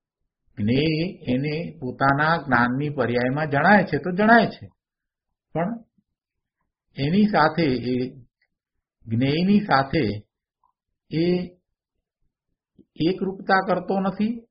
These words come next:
પોતે પોતાના સ્વભાવ સાથે એકરૂપતા રાખીને રહ્યો છે. પોતાના જ્ઞાયક સ્વભાવ સાથે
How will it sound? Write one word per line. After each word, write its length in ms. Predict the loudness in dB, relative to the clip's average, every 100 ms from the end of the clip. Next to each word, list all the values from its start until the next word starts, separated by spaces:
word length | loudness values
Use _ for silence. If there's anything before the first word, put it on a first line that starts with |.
| _ -8
પોતે 280 | -6 -2 -4
પોતાના 500 | -4 -6 0 0 0
સ્વભાવ 460 | -4 -4 -2 2 2 4
સાથે 280 | 2 2 0
એકરૂપતા 560 | 0 0 0 -6 0
રાખીને 540 | 2 4 2 0 -2 2
રહ્યો 260 | 2 0
છે. 280 | -2 -8 -20 _ _ _ _ _ _ _ _ _ _ _ _ _ -18 -10
પોતાના 540 | -6 -2 -2 2 2
જ્ઞાયક 500 | 2 0 0 0 -4
સ્વભાવ 680 | -6 -8 -4 4 6 6 2
સાથે 480 | -6 -4 -4 -2